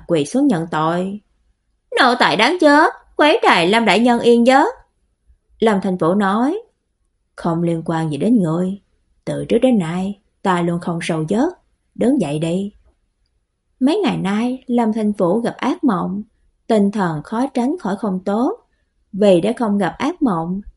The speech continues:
đã ba đêm, y chưa ngủ. Chỉ nhắm mắt nghỉ ngơi lúc ban ngày. Sau mấy ngày chịu đựng, Lâm Thanh Vũ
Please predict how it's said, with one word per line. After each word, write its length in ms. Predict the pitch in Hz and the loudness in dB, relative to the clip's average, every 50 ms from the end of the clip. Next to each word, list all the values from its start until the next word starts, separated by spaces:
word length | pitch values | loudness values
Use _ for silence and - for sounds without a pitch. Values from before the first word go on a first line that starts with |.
| - | -10
đã 320 | - 196 190 180 214 254 - | -6 -4 -2 0 -2 0 0
ba 200 | 247 220 220 220 | 0 0 0 0
đêm, 360 | 190 196 196 214 233 240 240 233 _ _ _ _ | 0 2 2 2 2 0 -2 -4 _ _ _ _
y 280 | - 220 202 190 180 - | 0 2 2 2 0 0
chưa 140 | - 196 185 | -2 0 0
ngủ. 360 | 180 165 160 165 180 214 277 403 - _ _ _ _ _ _ _ _ - - _ - | 0 0 -2 0 0 0 -2 -2 -6 _ _ _ _ _ _ _ _ -20 -20 _ 0
Chỉ 240 | - 202 170 170 190 | 2 4 4 4 4
nhắm 240 | 208 233 247 254 254 | 2 2 2 2 2
mắt 220 | 285 381 - - | 2 0 -4 -4
nghỉ 160 | 240 175 185 | -2 -2 0
ngơi 300 | 214 240 226 214 196 190 | 0 0 0 0 0 0
lúc 140 | 220 269 285 - | 0 0 0 -2
ban 220 | 220 208 208 196 | -4 -2 -2 -2
ngày. 440 | 170 156 156 160 170 175 170 175 - _ _ _ _ _ _ _ _ _ _ _ | -2 -4 -6 -6 -6 -6 -8 -10 -12 _ _ _ _ _ _ _ _ _ _ _
Sau 340 | - - - 240 220 202 196 | -12 -4 -2 -2 0 0 0
mấy 140 | 220 269 294 | 0 0 0
ngày 220 | 311 247 165 156 156 | -2 -2 -4 -4 -4
chịu 160 | - 165 170 | -2 -2 -2
đựng, 420 | 175 185 165 160 165 175 180 190 202 _ _ _ _ | -2 -2 -4 -4 -4 -4 -6 -8 -10 _ _ _ _
Lâm 300 | - 226 226 214 202 196 | -6 -4 -2 0 -2 -2
Thanh 200 | 202 202 196 196 | -2 -2 -4 -2
Vũ 420 | 202 - 180 170 180 220 269 359 | -2 -2 -2 0 0 -2 -4 -4